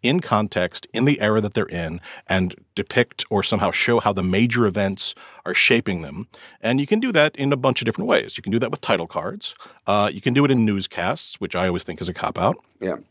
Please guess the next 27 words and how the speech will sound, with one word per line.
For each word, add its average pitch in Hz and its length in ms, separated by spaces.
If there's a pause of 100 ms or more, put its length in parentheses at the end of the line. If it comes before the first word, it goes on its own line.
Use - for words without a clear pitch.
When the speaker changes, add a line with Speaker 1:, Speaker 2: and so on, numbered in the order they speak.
Speaker 1:
Or 117 120
you 156 100
can 170 140
do 117 140
it 127 100
by 107 100
shoving 135 460
those 113 180
big 107 180
events 90 380
into 98 160
the 95 80
mouths 87 320
of 87 80
your 87 140
characters 78 560 (420)
in 90 100
a 85 60
very 80 140
stiff - 240
and 82 80
clunky 80 280
way. 104 360 (320)
And 117 100
I 123 80
think 135 220
this 131 280